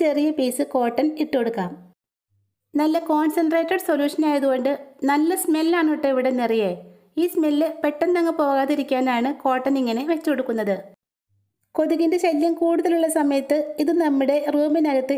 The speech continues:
എവിടെയെങ്കിലും ഒന്ന് വെച്ചാൽ മതി. ഇതിൻ്റെ സ്മെല്ല് കാരണം ഒരൊറ്റ കൊതുക് പോലും നമ്മുടെ വീടിനകത്തൊന്നും ഉണ്ടാവില്ല.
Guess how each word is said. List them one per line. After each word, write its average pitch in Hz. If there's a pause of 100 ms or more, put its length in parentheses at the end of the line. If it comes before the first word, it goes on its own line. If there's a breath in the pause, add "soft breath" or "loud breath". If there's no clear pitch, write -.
(120)
എവിടെയെങ്കിലും 311
ഒന്ന് 269
വെച്ചാൽ 254 (100)
മതി. 196 (540 soft breath)
ഇതിൻ്റെ 330
സ്മെല്ല് 302
കാരണം 269 (120)
ഒരൊറ്റ 294 (120)
കൊതുക് 277 (100)
പോലും 262 (120)
നമ്മുടെ 269
വീടിനകത്തൊന്നും 269 (120)
ഉണ്ടാവില്ല. 233